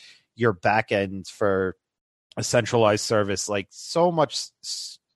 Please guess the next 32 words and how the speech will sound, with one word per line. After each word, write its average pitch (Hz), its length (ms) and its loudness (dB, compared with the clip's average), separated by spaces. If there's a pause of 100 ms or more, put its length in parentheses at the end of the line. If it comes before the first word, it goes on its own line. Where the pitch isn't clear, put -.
(560)
to 139 100 -2
substantially 123 640 -2
go 113 160 0
wrong, 117 540 4 (420)
uh, 101 240 4
so 143 240 2
much, 131 600 2
uh, 98 480 2
just 101 300 -4
friction 120 600 0
in 110 180 -6
actually 107 320 -2
getting 107 280 0
it 110 80 2
off 104 200 2
the 104 80 -6
ground. 98 480 -2
And 101 220 -10
then, 110 320 -10 (480)
you 147 80 0
know, 127 120 6
proof 139 200 0
of 131 80 -8
stake 131 220 -2
just - 160 -8
doesn't 123 200 -2
give 110 180 -4
you 110 140 -2
the 104 100 -2
same 110 360 -2
types 101 320 -4
of 101 340 -2